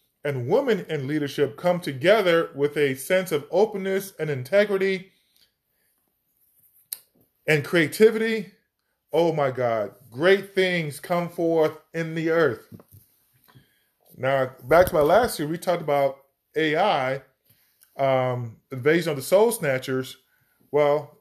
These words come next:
the founding people of, there was no woman involved <laughs> with the development of A I. It was all men.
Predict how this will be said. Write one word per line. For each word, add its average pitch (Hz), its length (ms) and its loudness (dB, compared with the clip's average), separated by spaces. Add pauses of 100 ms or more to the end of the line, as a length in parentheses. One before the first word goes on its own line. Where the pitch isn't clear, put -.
(120)
the 143 100 -4
founding 180 640 0 (260)
people 202 320 -4
of, 151 240 0 (400)
there 170 100 0
was 170 120 -2
no 190 140 4
woman 190 340 4
involved 165 640 4 (260)
<laughs> - 220 -20
with 220 200 2
the 180 80 -4
development 185 540 0
of 185 60 0
A 196 220 2
I. 160 380 2 (1120)
It 160 60 -2
was 175 100 2
all 196 160 6
men. 196 320 2